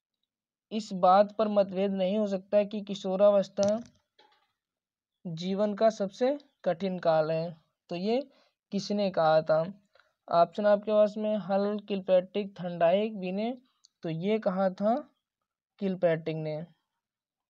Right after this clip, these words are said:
नेक्स्ट क्वेश्चन है, किशोर, किशोर मनोविज्ञान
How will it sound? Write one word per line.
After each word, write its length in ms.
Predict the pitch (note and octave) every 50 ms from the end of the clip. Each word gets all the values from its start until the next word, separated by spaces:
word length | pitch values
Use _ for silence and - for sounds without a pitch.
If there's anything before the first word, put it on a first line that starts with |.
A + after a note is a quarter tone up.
| _ _ _ _ _ _ _ _ _ _ _ _ _ _ _ _ _ _ _ _ _ _ _ _ _ _ _ _ _ _ _ _
नेक्स्ट 240 | G3 A3 A#3+ A#3+ -
क्वेश्चन 320 | - A3+ A3 - A#3+ A3+ A3+
है, 140 | A#3 A#3
किशोर, 720 | A3 A3 - G#3+ G3+ - G#3+ G#3+ A3 A3+ A3+ A3+ A3 A3+ A3 - _ _ _ _ _ _ _ _ _ _ _ _ _ _ _ _ _ _ _ _ _ _ _ _ _ _ _ -
किशोर 440 | G#3+ G3+ G3 - G#3+ G#3+ A3+ A#3+ A#3
मनोविज्ञान 840 | A3+ A3 G#3+ G#3+ A3 A3 G#3+ G#3 F#3 F#3 G#3 G#3 A3 A3+ A#3 B3